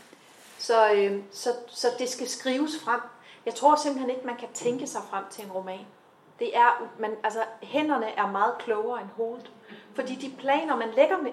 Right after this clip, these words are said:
alle kender det, at man har en plan om noget, man vil skrive. En, en, hvad som helst.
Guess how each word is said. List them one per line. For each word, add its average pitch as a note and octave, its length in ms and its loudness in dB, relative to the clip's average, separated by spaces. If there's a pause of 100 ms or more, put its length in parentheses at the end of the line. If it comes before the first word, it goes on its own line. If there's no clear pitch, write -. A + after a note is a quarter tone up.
alle F4 320 6
kender A#3+ 380 -2
det, F#3 140 -4 (540)
at G#3+ 160 2
man A3 140 4
har A#3+ 240 0
en A3+ 140 -10
plan A#3+ 320 -2
om G#3+ 60 -8
noget, G3+ 280 -4
man A3 180 -6
vil G3 80 -6
skrive. G#3+ 420 -6 (540)
En, G#3 240 -4
en, G3+ 220 -6 (480)
hvad A#3+ 140 6
som B3 200 -4
helst. - 380 -12